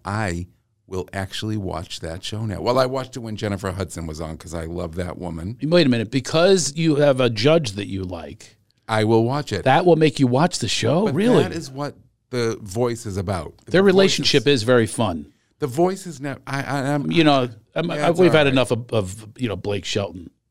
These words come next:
Speaker 2: Is he still on it?
Speaker 1: He's still on it.
Speaker 2: Yeah, he's, yeah.
Speaker 1: Whatever.
Speaker 2: He
Speaker 1: I don't judge.
Speaker 2: must have photos. He must have photos in compromising
Speaker 1: Um,
Speaker 2: positions of producers to
Speaker 1: I
Speaker 2: be on that
Speaker 1: could
Speaker 2: long. I'm not knocking him, but it's like, enough already.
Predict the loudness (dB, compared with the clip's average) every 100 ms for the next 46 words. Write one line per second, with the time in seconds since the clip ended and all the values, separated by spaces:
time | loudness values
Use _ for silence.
0 | -8 -4 -2 0 2 4 4 2 0 _
1 | _ -8 -6 -6 -6 -6 -6 -12 -14 -14
2 | -6 -4 -4 -6 -8 -10 -12 -12 -10 -10
3 | -10 -10 -16 -14 -12 -8 -8 -10 -12 -14
4 | -16 -20 -14 -12 -8 -8 -6 -6 -4 -6
5 | -4 -2 -2 -2 -6 -4 -4 -4 -8 -12
6 | -8 -8 -6 -4 -4 -4 -6 -6 -6 -6
7 | -8 -10 -10 -8 -6 -6 -8 -8 -10 -14
8 | -8 -4 2 2 2 2 0 0 0 -2
9 | _ -2 4 6 6 4 4 2 2 2
10 | 4 2 2 2 2 2 2 0 -4 -4
11 | -10